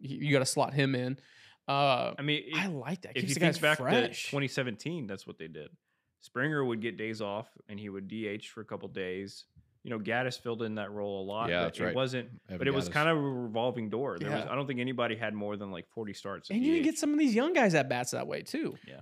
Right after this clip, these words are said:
Speaker 3: You know, another name that's gonna be, uh, that's gonna get a lot of run is the kid that we talked about on our last podcast episode of Beyond the Diamond is Trey Cabbage.
Speaker 2: Yeah.
Speaker 3: I saw him talking to the media this morning. He's
Speaker 1: Showed up
Speaker 3: gonna
Speaker 1: to camp
Speaker 3: be
Speaker 1: early.
Speaker 3: Yeah, so, uh, him, Chaz,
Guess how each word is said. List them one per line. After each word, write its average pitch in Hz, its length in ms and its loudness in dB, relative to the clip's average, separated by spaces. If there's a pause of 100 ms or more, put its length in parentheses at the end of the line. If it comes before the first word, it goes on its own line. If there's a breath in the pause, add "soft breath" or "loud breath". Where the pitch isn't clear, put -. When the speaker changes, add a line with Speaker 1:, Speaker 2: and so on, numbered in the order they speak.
Speaker 3:
You - 80 -2
know, 123 200 4
another 117 260 2
name 123 220 4
that's 120 180 -2
gonna 113 180 2
be, 113 300 2
uh, 110 220 4
that's 98 160 -4
gonna 117 160 -2
get 104 80 0
a 104 40 0
lot 104 160 4
of 101 60 0
run 113 140 0
is 98 100 -4
the 92 60 -4
kid 101 240 0
that 98 160 0
we 98 100 -2
talked 101 240 2
about 95 180 0
on 95 100 0
our 92 100 -2
last 104 260 0
podcast 85 580 -2
episode 82 560 -4
of 80 300 -4
Beyond 82 220 -4
the 80 60 -6
Diamond 80 340 -4
is 80 240 -6
Trey 92 180 -2
Cabbage. 85 540 -2 (360)
Speaker 2:
Yeah. 117 140 -4 (100)
Speaker 3:
I 90 60 -6
saw 104 160 2
him 98 140 2
talking 95 180 0
to 92 60 -4
the 90 80 -2
media 92 180 -2
this 85 180 -8
morning. 98 240 -2
He's 90 120 -2
Speaker 1:
Showed 147 100 6
up 147 60 4
Speaker 3:
gonna - 120 2
Speaker 1:
to 170 80 2
camp 156 140 6
Speaker 3:
be 135 60 2
Speaker 1:
early. 160 220 0 (180)
Speaker 3:
Yeah, 95 260 4
so, 87 460 0
uh, 92 180 4
him, 120 300 4
Chaz, 117 720 4